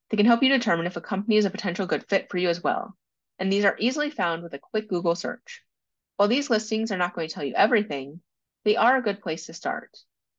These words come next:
You can also use these listings and online sites to learn more about companies' policies around many other things that may be useful for you, such as their policies for disabled employees, for instance.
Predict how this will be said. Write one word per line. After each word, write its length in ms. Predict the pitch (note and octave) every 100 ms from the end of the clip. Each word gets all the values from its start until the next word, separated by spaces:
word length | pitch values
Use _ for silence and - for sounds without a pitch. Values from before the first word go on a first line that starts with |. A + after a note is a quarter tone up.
| _ -
You 100 | G#3+
can 120 | A3+
also 240 | A3+ -
use 140 | F#4+ C4+
these 180 | G3+ F#3
listings 440 | D#3 - D#3+ E3+
and 100 | F3+
online 360 | D#3+ E3 D#3 D3+
sites 480 | C#3+ D3 - - _
to 120 | A3
learn 180 | G3 G3
more 120 | G#3
about 220 | A#3 B3
companies' 360 | B3 G3+ G3+ E3+
policies 520 | E3+ D#3 D#3+ F3 G3
around 240 | E3+ D3
many 240 | E3+ G3+ A3+
other 340 | E3 E3+ E3+ -
things 380 | C#3 - - -
that 100 | D#3
may 140 | D#3
be 80 | E3
useful 420 | E3 G3 A3+ F#3
for 160 | E3 C#3+
you, 300 | A#2+ - G3+ _ _ _
such 180 | - G#3
as 100 | G#3
their 120 | G3
policies 480 | F#3 F#3 F3 F3 E3+
for 140 | - C#3+
disabled 400 | - G#3 G#3+ G#3
employees, 480 | G3+ - D3+ D#3
for 140 | - -
instance. 600 | - - - - -